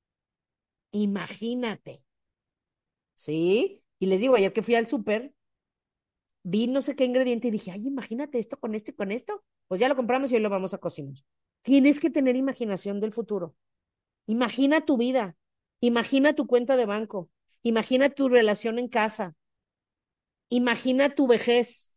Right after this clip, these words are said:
Imagina tu próxima casa nueva. ¿Sí lo ven? Imagina tus próximas vacaciones familiares. Todo eso que, que has vivido, primero estuvo en tu imaginación. Por eso necesitan tener mucha imaginación.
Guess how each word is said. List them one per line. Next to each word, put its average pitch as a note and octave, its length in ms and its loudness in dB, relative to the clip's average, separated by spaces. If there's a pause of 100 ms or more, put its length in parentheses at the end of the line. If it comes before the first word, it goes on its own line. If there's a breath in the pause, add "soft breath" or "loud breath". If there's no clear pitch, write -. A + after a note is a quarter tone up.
(1040)
Imagina A#3+ 480 0
tu A#3+ 160 -4
próxima B3+ 460 2
casa B3 260 -2
nueva. A3+ 440 0 (2500)
¿Sí - 240 -6
lo C#4+ 160 4
ven? A#3 260 2
Imagina B3+ 500 0
tus B3+ 160 -4
próximas B3+ 460 0
vacaciones A3+ 540 -4
familiares. G3+ 720 -2 (720)
Todo D4 220 8
eso E4+ 240 2
que, D4+ 140 0 (180)
que A#3+ 80 4
has B3+ 160 4
vivido, C#4 520 2 (200)
primero A3 300 4
estuvo D#4+ 240 -2
en E4+ 80 0
tu F4 80 -4
imaginación. A#3+ 720 -6 (380)
Por A3+ 100 0
eso C#4+ 100 2
necesitan C#4+ 640 0
tener C4 240 2
mucha C4 460 -2
imaginación. B3 1200 -2